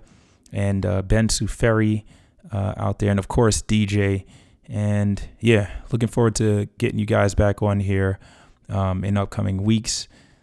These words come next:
Uh, but ladies and gentlemen, let's just get into the topic at hand. And, um, in a joint statement from the C D C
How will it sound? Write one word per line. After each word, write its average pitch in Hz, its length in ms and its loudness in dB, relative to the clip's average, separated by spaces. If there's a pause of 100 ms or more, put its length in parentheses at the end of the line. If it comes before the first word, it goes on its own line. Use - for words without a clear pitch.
(200)
Uh, 101 140 -6
but 104 240 0
ladies 123 340 0
and 107 160 -2
gentlemen, 107 540 2
let's 151 260 0
just - 280 -2
get 110 160 2
into 107 360 0
the 95 200 -2
topic 113 580 -4
at 104 280 -6
hand. 101 640 -2 (520)
And, 98 340 -2
um, 98 500 -2 (640)
in 117 120 0
a 104 100 -2
joint 127 400 -4
statement 107 840 -6 (640)
from 107 320 -2
the 98 60 -4
C 113 180 -4
D 98 100 -6
C 104 540 -6